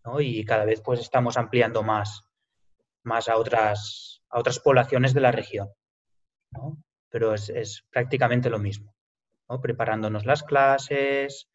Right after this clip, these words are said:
haciendo alguna integración funcional, que yo sí que hago aquí integraciones funcionales, porque la gente quizá ya me conoce más de antes, de estos años,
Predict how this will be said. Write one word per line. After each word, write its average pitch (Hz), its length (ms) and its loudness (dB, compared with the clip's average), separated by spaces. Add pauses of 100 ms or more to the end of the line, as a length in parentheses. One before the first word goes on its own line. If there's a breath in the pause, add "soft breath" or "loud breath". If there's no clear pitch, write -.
(220 soft breath)
haciendo 123 280 2
alguna 117 220 2
integración 113 500 0
funcional, 135 560 0
que 135 120 -8
yo 113 80 -4
sí - 120 -12
que 117 120 -2
hago 107 200 0
aquí 120 340 -4
integraciones 113 540 -10
funcionales, 143 840 -6 (680)
porque 113 220 -8
la 104 140 -4
gente 120 240 -2
quizá 120 260 0
ya 120 160 4
me 117 140 -6
conoce 113 320 -4
más 117 320 2
de 107 100 -2
antes, 135 680 2
de 117 80 0
estos 110 280 -8
años, 123 480 0